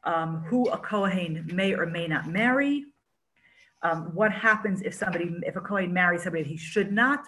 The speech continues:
What happens to their children? What is the status of their children if he in fact does marry them? Um, and then, and then in Pasuk Yud,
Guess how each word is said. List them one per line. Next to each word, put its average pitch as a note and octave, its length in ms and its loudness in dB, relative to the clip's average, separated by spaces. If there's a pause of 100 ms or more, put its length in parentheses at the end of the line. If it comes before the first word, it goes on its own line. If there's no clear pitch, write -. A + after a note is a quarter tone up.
What E3+ 160 0
happens E3 360 -2
to D#3 60 -18
their D3 160 -6
children? A#3+ 380 0
What D3+ 120 0
is D3+ 100 -6
the D3 60 -10
status A3 440 2
of A3 80 -8
their A3+ 120 4
children A3 380 0 (340)
if - 140 -4
he G3+ 80 -2
in F#3+ 80 -2
fact D3+ 440 -4
does A#3 320 2 (420)
marry G#3+ 340 6
them? C4+ 400 2 (1000)
Um, F3 680 0 (920)
and F#3 340 -2
then, B3 1000 4 (1300)
and F3+ 160 -2
then C4 120 4
in B3+ 80 2
Pasuk G#3+ 440 -6
Yud, C4+ 640 2